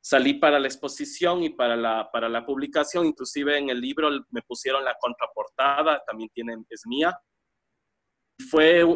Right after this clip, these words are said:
fue chistoso porque ese estilo que tiene la ilustración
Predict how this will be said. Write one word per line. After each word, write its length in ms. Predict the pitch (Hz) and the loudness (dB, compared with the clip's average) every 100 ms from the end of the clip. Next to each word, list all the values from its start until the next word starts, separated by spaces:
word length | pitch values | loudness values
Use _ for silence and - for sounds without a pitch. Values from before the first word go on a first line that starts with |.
| - | 2
fue 180 | - 156 | 2 2
chistoso 520 | 160 151 175 165 - | 2 -2 0 0 -2
porque 240 | 143 - | -4 -2
ese 140 | 147 156 | -2 -4
estilo 720 | - - 151 156 185 190 190 | -8 -2 4 4 6 2 2
que 120 | - | -8
tiene 320 | - 131 139 | -6 -4 -2
la 120 | 143 135 | 0 -2
ilustración 760 | 120 - 113 110 147 180 220 | -4 -6 -8 -4 0 0 -2